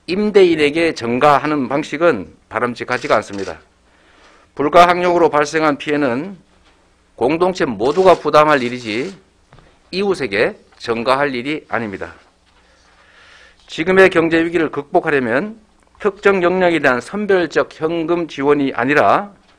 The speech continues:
근본적인 대책으로 매출 증대를 통한 경제 활성화가 기요합니다.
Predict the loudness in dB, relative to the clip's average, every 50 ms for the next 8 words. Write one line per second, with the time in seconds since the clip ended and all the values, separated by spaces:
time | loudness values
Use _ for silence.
0 | _ _ _ _ -6 -4 -2 0 0 0 0 0 0 0 0 0 0 0 -2 -2
1 | -6 -6 -4 0 0 2 0 0 -4 _ _ _ _ _ _ _ _ _ _ -6
2 | -2 -2 -2 -2 -2 -6 -4 -2 -2 -2 -2 -4 -6 -2 0 0 0 0 -4 -6
3 | -4 -2 -2 -2 -4 -6 -12 _ _ _ _ _ _ _ _ _ _ _ -4 -4
4 | -4 -2 -2 -2 -2 -2 -2 -6 -6 -6 -4 -6 -4 -4 -2 -4 0 0 0 0
5 | -2 -4 _ _ -8 -6 -2 -2 -2 -2 -2 -6 -10 -12 -14 -16